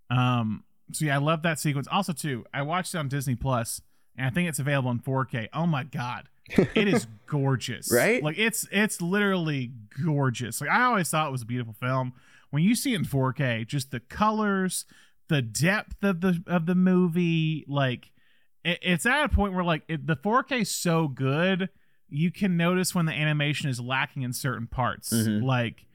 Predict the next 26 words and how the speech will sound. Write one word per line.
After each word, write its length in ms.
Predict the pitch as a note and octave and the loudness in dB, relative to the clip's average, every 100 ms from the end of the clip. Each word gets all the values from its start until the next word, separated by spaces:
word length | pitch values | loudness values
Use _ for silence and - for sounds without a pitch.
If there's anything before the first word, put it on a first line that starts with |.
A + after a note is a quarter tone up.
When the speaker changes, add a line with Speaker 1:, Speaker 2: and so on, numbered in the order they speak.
| _ _ _ | _ _ _
Speaker 1:
like, 280 | D#3+ D3+ A#2+ | -2 -2 -4
sometimes 360 | - G#3 G#3 | -2 2 2
when 80 | F3+ | 0
you're 100 | F3 | -2
in 140 | D#3+ C3 | 0 0
wide 280 | B2 C#3+ | 0 -2
shots, 320 | C#3+ F3+ D#3 - | -2 -2 -2 -6
you 40 | |
can 140 | C#3 C3+ | -8 -6
tell 480 | - E3 D#3 C3 - | -2 0 2 0 -4
that 320 | C3 C3+ C3 A#2+ | -4 -4 -4 -4
the, 180 | B2+ A#2+ | -4 -4
the 100 | B2+ | -6
drawings 480 | A2+ C#3+ D3 C#3 A#2+ | -2 0 0 0 -4
aren't 240 | - B2+ - | -4 -4 -2
as 220 | B2 A2 | -4 -4
detailed, 600 | B2 A#2 C#3+ D3+ D#3 C#3 - _ _ _ | -6 -6 -4 -2 -2 -4 -10 _ _ _
but 220 | C#3+ C3+ | -4 -2
when 120 | B2+ | -2
you 120 | D3 F#3 | 0 0
get 100 | A#3 | 0
into 120 | D3+ | -2
close-ups, 960 | - - C#3 C#3+ - F#3 F3 - - - | -4 0 0 2 0 0 0 -4 -10 -8
it's, 240 | - D3 - | -6 -6 -4
it's 200 | C#3 D3 | -6 -6
beautiful. 520 | - B2 A#2 - - | -4 -4 -4 -8 -18